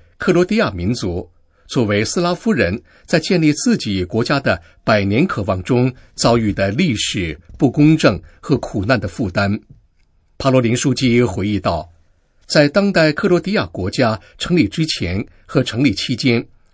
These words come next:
是沃伊迪瓦教宗极大地推动了强烈的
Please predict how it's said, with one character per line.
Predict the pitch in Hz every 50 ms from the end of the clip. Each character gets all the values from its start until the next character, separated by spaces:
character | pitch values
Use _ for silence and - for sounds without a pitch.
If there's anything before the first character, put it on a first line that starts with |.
| _ _ _ _ -
是 | - - 151 131 143
沃 | - 165 151
伊 | 147 156
迪 | 156 185 214
瓦 | 208 143 82 -
教 | - - 113 87
宗 | 87 - 120 117 117 - - - _ _ _ _ -
极 | - - 143
大 | 147 143 117
地 | - 101
推 | - - - 214 214
动 | 208 190 131 107
了 | 92 90 90 90
强 | - - - 101 104 123
烈 | 143 127
的 | 101 95 101 87